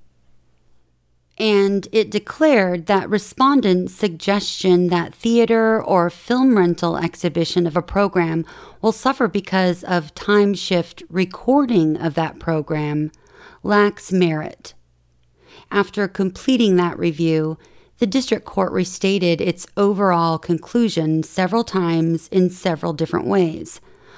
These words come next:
Harm from time shifting is speculative and, at best, minimal. The audience benefits from the time shifting capability have already been discussed.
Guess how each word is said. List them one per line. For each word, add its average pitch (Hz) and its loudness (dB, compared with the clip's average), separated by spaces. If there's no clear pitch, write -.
Harm 226 4
from 240 2
time 180 2
shifting 170 0
is 185 -2
speculative 147 -6
and, 160 0
at - -4
best, 190 -2
minimal. 165 0
The 220 -2
audience 202 2
benefits 175 0
from 175 0
the 175 0
time 208 0
shifting 165 0
capability 170 0
have - -4
already 233 2
been 175 4
discussed. - -6